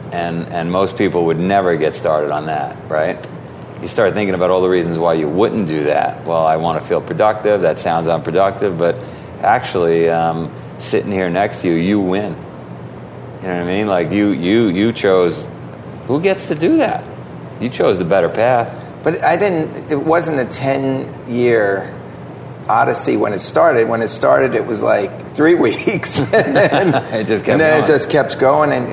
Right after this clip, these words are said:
Speaker 2: it, it keeps going. And then all of a sudden, the idea of waking up and not knowing what's gonna happen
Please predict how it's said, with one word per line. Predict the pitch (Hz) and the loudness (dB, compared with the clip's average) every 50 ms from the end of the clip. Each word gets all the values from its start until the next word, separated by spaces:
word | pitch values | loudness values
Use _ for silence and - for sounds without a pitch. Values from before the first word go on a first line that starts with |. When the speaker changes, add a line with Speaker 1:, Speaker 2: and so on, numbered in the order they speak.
| 123 110 | -6 -6
Speaker 2:
it, | - 120 | -2 -2
it | 120 104 - | -2 -2 -2
keeps | - 143 127 - | -2 -4 -4 -2
going. | - 131 131 151 160 160 147 127 120 | 0 2 4 4 4 4 2 2 0
And | 120 120 | 0 0
then | 127 135 139 135 | 0 2 2 2
all | 127 135 139 123 | 4 2 2 2
of | 117 | 0
a | 117 | -2
sudden, | - - - - 151 156 156 139 139 123 117 117 110 - - - - - - - - - - - - - - | -2 -2 0 2 4 4 4 2 0 -2 -4 -4 -6 -8 -12 -14 -14 -16 -16 -16 -14 -14 -12 -10 -10 -6 -2
the | - 120 117 107 - | 2 2 2 4 2
idea | - 123 156 170 151 143 151 165 165 160 - | 2 2 2 2 2 2 4 4 4 4 4
of | - - 110 104 113 | 2 2 0 0 0
waking | 113 127 139 160 185 190 - 151 156 160 156 | 2 2 4 4 2 2 0 -4 -4 -2 0
up | 143 131 113 98 90 - - - - - - - - - | 2 4 4 4 2 0 -4 -10 -12 -14 -14 -14 -8 -6
and | 120 117 110 113 113 113 110 117 | -4 -4 -2 -4 -4 -2 0 0
not | 120 120 131 147 156 - - 127 | 2 2 4 2 2 0 -2 -4
knowing | 123 127 131 131 131 127 120 113 110 110 104 | -2 0 2 2 2 2 0 0 -2 -2 -2
what's | 107 110 110 - - | -2 -2 -2 -2 -2
gonna | - 127 107 101 90 | -2 -2 -2 -2 -2
happen | 82 - 113 113 113 - 139 139 147 165 180 | -2 0 0 0 0 0 0 -2 -2 -2 -6